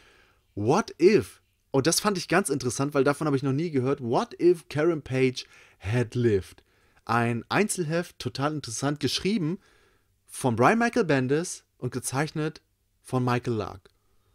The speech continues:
Wow, okay, cool. Also das werde ich sicherlich nochmal in einer Daredevil-Reisefolge verarbeiten, weil ich schon davon ausgehe, dass Bendis sich überlegt, wie wäre meine Story verlaufen,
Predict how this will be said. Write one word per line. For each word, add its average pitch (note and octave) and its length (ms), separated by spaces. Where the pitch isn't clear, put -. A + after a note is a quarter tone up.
Wow, G#2 520
okay, C3+ 400
cool. D#3 240
Also A2+ 180
das C3+ 240
werde D#3+ 140
ich - 80
sicherlich E3 400
nochmal C3+ 420
in A#2 140
einer A#2 240
Daredevil-Reisefolge B2 1120
verarbeiten, A#2+ 840
weil B2+ 300
ich B2 180
schon B3 220
davon F#3+ 240
ausgehe, C#3 480
dass A#2+ 160
Bendis C#3+ 300
sich C3 160
überlegt, B2 580
wie E3 220
wäre C3 260
meine B2+ 300
Story A#2 320
verlaufen, C#3 640